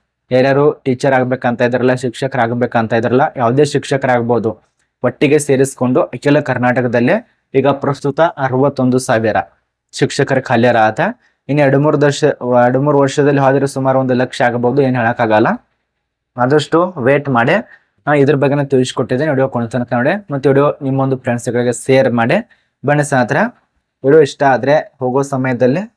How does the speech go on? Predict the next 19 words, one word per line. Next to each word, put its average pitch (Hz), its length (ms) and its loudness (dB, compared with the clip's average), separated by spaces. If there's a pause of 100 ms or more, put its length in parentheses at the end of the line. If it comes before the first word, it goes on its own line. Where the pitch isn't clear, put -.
ಒಂದು 131 200 -2
ಲೈಕ್ 120 280 0
ಅನ್ನು 123 120 0
ಕೊಡಿ. 127 200 0 (540)
ಇಲ್ಲಿ 151 180 0
ಕೊಟ್ಟಿರುವಂತ 143 440 0
ಮಾಹಿತಿ 131 360 -2
ಪ್ರಕಾರ 127 360 0
ಈಗ 170 160 2
ಅತಿಥಿ 151 400 -2
ಶಿಕ್ಷಕರನ್ನ 147 600 -2
ನೇಮಕಾತಿ 135 500 -2
ಮಾಡ್ಕೋತಾರೆ. 139 640 0
ಪ್ರತಿಯೊಂದು 156 640 0
ಶಾಲೆಗಳಲ್ಲಿ 143 580 2
ಅತಿಥಿ 135 220 0
ಶಿಕ್ಷಕರನ್ನ 131 540 -2
ನೇಮಕಾತಿ 135 520 0
ಮಾಡ್ಕೋತಾರೆ. 117 720 0